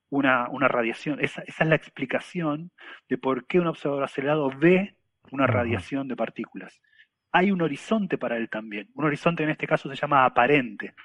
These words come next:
Speaker 1: no porque no exista, sino porque es dependiente del observador. Es
Speaker 2: Claro,
Speaker 1: un verdadero
Speaker 2: dependiente de lo
Speaker 1: horizonte.
Speaker 2: que haga, ¿no? Si deja de acelerar, de
Speaker 1: Exacto.
Speaker 2: repente esas regiones sí
Speaker 1: Yo
Speaker 2: que
Speaker 1: no,
Speaker 2: serán accesibles.
Speaker 1: yo no veo ningún, ningún horizonte porque todo, todo observador en el pasado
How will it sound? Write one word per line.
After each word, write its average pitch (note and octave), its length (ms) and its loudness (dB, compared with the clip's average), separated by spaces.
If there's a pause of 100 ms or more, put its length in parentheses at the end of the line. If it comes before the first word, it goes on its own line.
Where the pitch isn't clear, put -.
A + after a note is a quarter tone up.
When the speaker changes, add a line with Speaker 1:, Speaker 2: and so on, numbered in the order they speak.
(120)
Speaker 1:
no D3+ 100 6
porque D#3 220 -2
no C#3 80 2
exista, - 440 -2
sino B2+ 200 -6
porque - 220 -4
es A#2 60 -8
dependiente C3 720 2
del B2 100 4
observador. G#2+ 580 -4 (180)
Es - 100 -20 (120)
Speaker 2:
Claro, A#2 220 4
Speaker 1:
un A#2 60 4
verdadero B2 320 4
Speaker 2:
dependiente D#3 80 4
de C#3+ 120 8
lo B2+ 60 6
Speaker 1:
horizonte. - 80 -2
Speaker 2:
que A#2+ 80 6
haga, B2+ 200 4
¿no? C#3 140 2
Si - 140 4
deja A2 240 6
de A#2+ 80 8
acelerar, C3+ 500 6
de C#3 120 -4
Speaker 1:
Exacto. B2 180 4
Speaker 2:
repente B2 340 4
esas B2 160 4
regiones B2+ 500 4
sí - 120 0
Speaker 1:
Yo - 60 4
Speaker 2:
que C3+ 40 8
Speaker 1:
no, - 60 4
Speaker 2:
serán A#2 180 6
accesibles. A#2 360 4
Speaker 1:
yo - 60 6
no F3+ 120 6
veo F#3 180 8
ningún, F3+ 480 0
ningún D3+ 380 -2
horizonte F3+ 500 2
porque - 260 -4
todo, F3 420 0
todo F3 480 -2
observador D3 480 0
en C#3+ 60 0
el C3+ 100 -2
pasado D#3 580 0